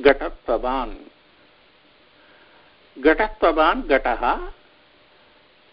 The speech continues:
घटात् भूतलस्य दिशि गन्तुम् इच्छामः चेत् मतुप् योजयामः।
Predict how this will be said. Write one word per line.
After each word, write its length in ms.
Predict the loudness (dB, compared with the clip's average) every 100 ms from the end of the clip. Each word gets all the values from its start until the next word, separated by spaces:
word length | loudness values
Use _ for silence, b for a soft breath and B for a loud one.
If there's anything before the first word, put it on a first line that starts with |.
| _ _ _ _ _ -6
घटात् 880 | 0 2 4 2 2 -4 -20 _ 0
भूतलस्य 600 | 2 2 2 0 0 -4
दिशि 400 | 0 -2 -4 -6
गन्तुम् 480 | -4 -4 -2 -2 -4 -8 -12
इच्छामः 500 | 0 0 2 -2 -2
चेत् 380 | -2 -2 -2 -10 -20 -20 b b b -6
मतुप् 500 | 2 2 2 -2 2
योजयामः। 680 | 2 2 0 -2 -2 -10